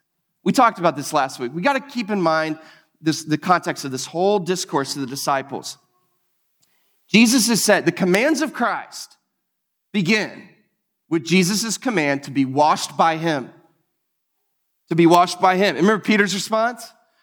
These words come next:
Peter's response is our response. "Never, Lord. Uh, you don't work for me. I work for you. I wash your feet." That's how this is gonna work. And Jesus says, Jesus tells Peter, "If I don't wash you, you have no share with me. You can't abide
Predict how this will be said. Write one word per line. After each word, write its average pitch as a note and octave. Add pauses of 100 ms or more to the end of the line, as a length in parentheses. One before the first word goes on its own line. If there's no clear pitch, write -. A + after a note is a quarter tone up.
(240)
Peter's A3
response F#3+
is E3
our F3+
response. D#3
"Never, F3+
Lord. B2 (320)
Uh, D#3+ (100)
you B3
don't B3
work F3
for E3
me. E3+
I D#3+
work C#3+
for -
you. C#3+
I D3
wash D3+
your B3
feet." F3 (280)
That's -
how G3+
this D#3
is C3+
gonna C3
work. A#2 (160)
And C#3+
Jesus F3+
says, D3+ (240)
Jesus G3
tells A3+
Peter, G3+ (840)
"If F#3
I A#3
don't A#3+
wash G#3+
you, C#3
you F#3+
have A#3
no A3
share A#3+
with G3
me. C#3+ (300)
You G#3
can't -
abide C#3